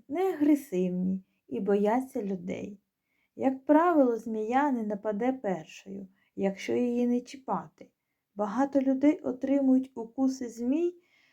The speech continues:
коли наступають на неї в високій траві. Треба бути обережним і дивитися під ноги. Захист від укусів змій.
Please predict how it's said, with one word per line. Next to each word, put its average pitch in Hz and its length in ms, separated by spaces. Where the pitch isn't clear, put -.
коли 240 360
наступають 220 840
на 202 140
неї 190 400
в 190 100
високій 190 540
траві. 277 600
Треба 381 340
бути 339 340
обережним 262 840
і 214 120
дивитися 208 600
під 381 220
ноги. 262 420
Захист 226 720
від 208 220
укусів 233 560
змій. 185 480